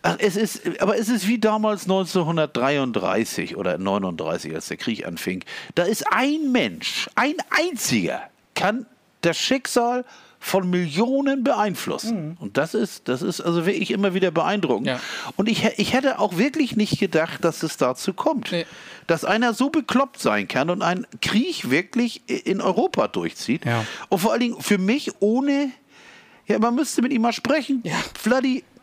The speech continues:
Speaker 1: was willst du
Speaker 2: Stell dir mal
Speaker 1: eigentlich?
Speaker 2: vor,
Speaker 1: Wa-
Speaker 2: stell dir mal vor,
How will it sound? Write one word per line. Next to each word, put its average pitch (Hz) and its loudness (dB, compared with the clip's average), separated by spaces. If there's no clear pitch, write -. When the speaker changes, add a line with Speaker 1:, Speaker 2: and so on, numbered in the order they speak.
Speaker 1:
was 226 -2
willst 370 2
du - 4
Speaker 2:
Stell 202 6
dir 285 0
mal 277 2
Speaker 1:
eigentlich? - -4
Speaker 2:
vor, 208 4
Speaker 1:
Wa- 190 4
Speaker 2:
stell 208 0
dir 220 0
mal 220 2
vor, 190 -2